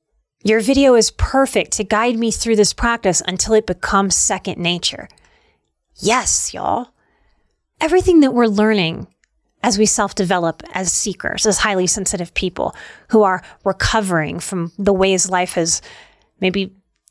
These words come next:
thrown us and smacked us around, is through practice. We want it to become second nature.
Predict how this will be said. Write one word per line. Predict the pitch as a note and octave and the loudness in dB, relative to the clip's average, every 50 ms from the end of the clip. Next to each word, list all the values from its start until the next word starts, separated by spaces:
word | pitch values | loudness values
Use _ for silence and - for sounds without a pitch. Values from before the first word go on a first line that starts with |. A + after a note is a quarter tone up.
| _ - | _ -8
thrown | - F#3 A3 A3 A3 G3+ | -4 0 2 2 2 2
us | E3 D#3+ - - | 2 2 0 -2
and | - F#3 - - B3+ - _ _ _ _ _ _ _ _ _ _ - | -4 -8 -12 -14 -16 -16 _ _ _ _ _ _ _ _ _ _ -4
smacked | - - - A3 G3+ G#3 A3 - | -4 -2 0 0 -2 0 0 0
us | B3+ A3 A3+ | 2 2 2
around, | A3 F#3+ G3+ G#3+ G#3+ F3+ - D2+ - A#2 A3+ - - - - _ _ _ _ _ _ _ _ _ _ _ _ _ _ _ _ _ _ _ _ _ _ - - _ _ _ _ _ _ _ _ _ _ _ _ _ _ _ _ _ _ _ _ _ _ _ - | 2 2 2 2 2 0 -2 -4 -6 -8 -12 -14 -18 -20 -20 _ _ _ _ _ _ _ _ _ _ _ _ _ _ _ _ _ _ _ _ _ _ -20 -20 _ _ _ _ _ _ _ _ _ _ _ _ _ _ _ _ _ _ _ _ _ _ _ -4
is | A3+ G#3+ - | -2 -2 -2
through | - - C4 B3+ | 0 0 0 0
practice. | B3+ - - D#4 F4 F4 - - D#3 F#3+ F#3 - - - - | 0 -2 -4 -4 -4 -4 -4 -4 -4 -4 -2 -4 -2 2 2
We | D4 | 4
want | D4+ D#4 F4 F4+ | 4 4 4 4
it | E4+ - | 2 0
to | - - | -2 -2
become | A3 B3 B3 - A#3+ A3+ G#3 | -2 -2 -2 0 -2 0 0
second | - - A#3 A3 - G#3+ - | -2 -2 -2 -2 -2 -2 -2
nature. | A#3+ D#4 F#4 - - - - - - | -2 -2 -2 -2 -4 -6 -6 -12 -20